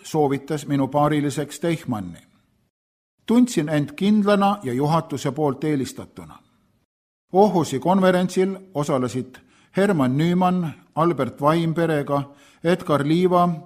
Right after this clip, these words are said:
Heinrich Teichmann ja veel mõned teised eestlased. Samal missiooni koosolekul võeti Walter Kimberg vastu Free Baptistide Aafrika missionäriks.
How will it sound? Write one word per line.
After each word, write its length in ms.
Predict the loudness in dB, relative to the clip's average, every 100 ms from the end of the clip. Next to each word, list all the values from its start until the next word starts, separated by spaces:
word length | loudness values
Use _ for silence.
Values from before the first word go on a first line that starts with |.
| -18 _ _ 2
Heinrich 380 | 2 2 -2
Teichmann 580 | 0 0 0 -2 -2 -4 -4
ja 160 | -2
veel 180 | 0 2
mõned 300 | 2 0 -2
teised 320 | -4 -4 -6
eestlased. 560 | -8 -10 -16 -20 -20 _ _ _ _ _ _ _ _ _ _ _ _
Samal 360 | 0 2 4 2
missiooni 460 | 0 0 -2 -2
koosolekul 720 | 2 2 2 0 -2 0 -2 -2 -10 _ -20 _
võeti 340 | 0 0 0 2
Walter 400 | 2 2 -2 -2
Kimberg 540 | 0 0 0 -2 -2
vastu 380 | -4 -4 -6 -6
Free 240 | -2 -2
Baptistide 720 | 0 -4 -4 -6 -6 -6 -6 -2
Aafrika 440 | -2 0 -4 -4
missionäriks. 800 | -6 -4 -6 -8 -12 -18 -20 -20